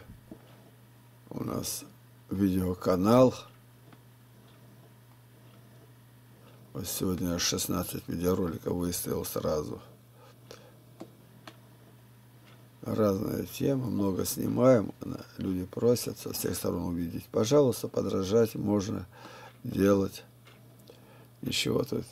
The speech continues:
не маракуем. Ну, это «Во свете Библии» православный библейский сайт. Самое ценное — это вот би-, ответы, четыре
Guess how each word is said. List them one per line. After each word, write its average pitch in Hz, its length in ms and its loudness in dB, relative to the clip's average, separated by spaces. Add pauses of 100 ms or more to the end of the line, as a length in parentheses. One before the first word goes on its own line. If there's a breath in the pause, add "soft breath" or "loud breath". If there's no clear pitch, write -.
(720)
не 104 140 0
маракуем. 95 840 0 (1400)
Ну, 147 180 -2
это 143 200 0
«Во 107 120 4
свете - 340 0
Библии» 113 340 6
православный 110 680 4
библейский 101 680 2
сайт. 90 460 4
Самое 95 440 4
ценное — 127 600 2
это 123 300 -2
вот 104 100 -2
би-, 107 240 -4 (400 loud breath)
ответы, 120 600 2
четыре 110 380 0